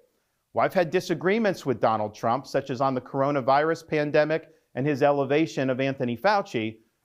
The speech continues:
Trump is superior to the current incumbent, Joe Biden. That is clear. I signed a pledge to support the Republican nominee, and I will honor that pledge. He has my endorsement because we can't go back to the old Republican guard of yesteryear,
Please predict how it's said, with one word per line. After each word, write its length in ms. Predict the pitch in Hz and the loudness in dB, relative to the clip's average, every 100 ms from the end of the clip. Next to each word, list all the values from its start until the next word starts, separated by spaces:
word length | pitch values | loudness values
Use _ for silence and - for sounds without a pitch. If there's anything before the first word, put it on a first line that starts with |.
| _ | _
Trump 300 | 208 214 208 | -2 0 0
is 160 | - | -2
superior 640 | - - - 226 208 135 131 | -6 -8 -2 2 2 2 -2
to 120 | 151 | -2
the 100 | 147 | -6
current 340 | 147 147 147 | -2 0 0
incumbent, 560 | 156 156 214 185 123 120 | -2 0 -2 0 -4 -2
Joe 200 | 120 143 | 0 2
Biden. 460 | 151 170 175 98 78 _ _ _ _ | 4 2 0 -4 -12 _ _ _ _
That 240 | - 151 190 | 0 2 2
is 140 | 185 | -2
clear. 480 | - 214 208 82 71 _ _ _ _ _ - | -2 2 2 0 -6 _ _ _ _ _ -2
I 100 | 151 | -2
signed 340 | - 180 180 | 0 0 0
a 40 | 165 | -2
pledge 380 | - 185 190 | 2 2 2
to 100 | - | -4
support 460 | 147 151 - 175 180 | -8 -10 -2 0 0
the 80 | 156 | -2
Republican 640 | 143 143 180 180 185 139 | -4 0 0 0 -4 -2
nominee, 580 | 131 131 123 123 123 120 _ _ | 0 0 -2 -2 -4 -8 _ _
and 80 | 143 | 0
I 60 | 151 | 0
will 200 | 151 - | 0 0
honor 360 | 170 180 139 117 | 0 2 0 0
that 280 | 123 135 - | 0 0 0
pledge. 520 | 175 143 80 78 _ _ _ _ | 2 2 0 -14 _ _ _ _
He 80 | 135 | -2
has 160 | 165 151 | -2 2
my 300 | 175 214 226 | 0 2 0
endorsement 520 | 147 143 135 139 156 | 0 2 0 0 -6
because 300 | 147 156 135 | -2 -4 -2
we 80 | 143 | -6
can't 260 | 190 202 | -4 -4
go 140 | 185 147 | 0 0
back 360 | 113 160 180 - | 2 0 0 -6
to 80 | |
the 140 | 143 131 | -4 0
old 300 | 156 185 165 | 0 0 -2
Republican 680 | 170 - 165 160 165 160 147 | -6 0 0 0 -2 -4 2
guard 340 | 143 143 143 | 4 4 0
of 100 | 123 | -2
yesteryear, 760 | 131 131 - 135 131 123 71 | -2 -2 -4 -2 0 0 -2